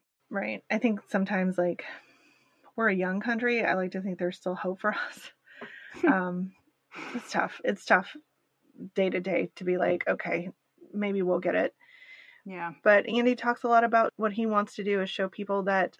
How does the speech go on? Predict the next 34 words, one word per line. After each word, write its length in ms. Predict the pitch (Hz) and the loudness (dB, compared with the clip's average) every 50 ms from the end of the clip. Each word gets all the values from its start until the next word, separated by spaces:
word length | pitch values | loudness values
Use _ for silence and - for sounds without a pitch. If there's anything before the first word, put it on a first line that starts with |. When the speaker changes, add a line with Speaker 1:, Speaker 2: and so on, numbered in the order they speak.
| _ - - | _ -10 -6
Speaker 1:
somebody 320 | - 208 208 214 226 220 | -4 -4 -2 -2 -2 -4
cares 320 | 214 - 196 185 214 247 - | -2 0 0 0 0 0 -2
about 240 | 247 170 170 175 - | -2 -2 -2 -2 -2
them 240 | 180 180 180 180 - | -4 -4 -4 -6 -6
and 280 | - - 185 190 - - _ | -6 -6 -6 -6 -8 -8 _
Speaker 2:
Mm-hmm. 260 | 226 220 220 247 254 262 | -6 -2 0 0 0 0
Speaker 1:
just 240 | 240 208 - - | -2 -4 -4 -2
lightening 340 | 202 202 202 196 202 202 202 | 0 0 0 0 -2 -2 0
their 140 | 202 196 185 | 0 0 0
burden 360 | 180 196 202 208 180 175 170 | 2 0 0 0 0 -4 -6
just 220 | 170 202 202 - - | -6 -6 -6 -4 -4
a 60 | 180 | -4
little 320 | 175 170 208 226 226 190 | -4 -2 0 0 0 0
bit. 320 | - - - - - _ _ _ _ _ _ - | 0 -2 -8 -12 -14 _ _ _ _ _ _ -4
Speaker 2:
Mm-hmm. 240 | 233 226 247 262 277 277 - _ _ _ _ - | -2 0 2 2 0 0 -4 _ _ _ _ 2
And 160 | 247 240 226 | 2 2 2
showing 400 | - - - 254 254 262 254 247 | 2 2 4 4 6 6 4 2
them 180 | 226 214 196 185 | 2 0 -2 -2
respect 460 | 185 180 - - - 180 175 - - | -2 -4 -4 -2 -2 -4 -2 -2 -4
as 120 | 180 165 175 | -4 -2 -4
a 40 | 175 | -4
human, 320 | 165 170 170 151 156 - - | -4 -4 -6 -6 -8 -10 -10
because 280 | 170 - 190 180 170 | -10 -10 -10 -10 -10
how 280 | - - 190 190 180 - - | -2 0 0 0 0 2 2
often 560 | 180 175 175 - 196 185 180 175 180 180 - - _ _ _ _ _ _ - | 2 2 2 0 -4 -6 -6 -4 -6 -8 -8 -12 _ _ _ _ _ _ -6
are 140 | - - 90 | -4 -4 -2
they 480 | 185 185 180 175 170 170 170 170 - _ _ _ _ _ - | 0 0 0 2 2 0 -2 -2 -6 _ _ _ _ _ -8
not 380 | 196 202 196 190 180 175 180 185 | -6 -4 0 4 4 6 6 4
even 240 | 185 175 180 170 165 | 2 0 -2 -6 -6
noticed 520 | - 143 147 - 147 - - - - - - | -8 -8 -10 -10 -12 -14 -16 -20 -20 -10 -6
or 300 | 180 175 175 170 170 165 | -6 -4 -4 -4 -4 -6
walked 380 | 170 170 175 175 170 170 - | -2 2 2 2 2 2 -2
over 380 | 180 180 185 170 170 165 160 156 | -6 -6 -6 -4 -2 -2 -2 -2
or, 640 | - 165 170 170 175 170 170 170 170 165 175 196 208 | -2 -2 -2 -2 -2 -2 -2 -2 -4 -6 -8 -10 -16